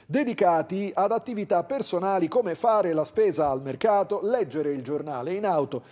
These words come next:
frequentare circoli ricreativi, supermercati o bar, andare dal barbiere, presenziare a cerimonie funebri. Questo è il momento in cui i carabinieri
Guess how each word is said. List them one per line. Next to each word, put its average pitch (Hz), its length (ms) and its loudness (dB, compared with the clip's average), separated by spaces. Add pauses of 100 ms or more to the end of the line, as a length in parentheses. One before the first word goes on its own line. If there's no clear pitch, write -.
frequentare 202 640 2
circoli 175 500 -6
ricreativi, 151 760 -2
supermercati 170 840 0
o 226 100 4
bar, 196 320 4
andare 208 500 2
dal 170 160 2
barbiere, 226 560 2
presenziare 196 720 0
a 135 60 -2
cerimonie 160 500 -4
funebri. 165 420 -4
Questo 139 240 -6
è 123 40 -8
il 120 60 -10
momento 135 340 -10
in 127 80 -10
cui 143 160 -6
i - 20 -8
carabinieri 131 580 -6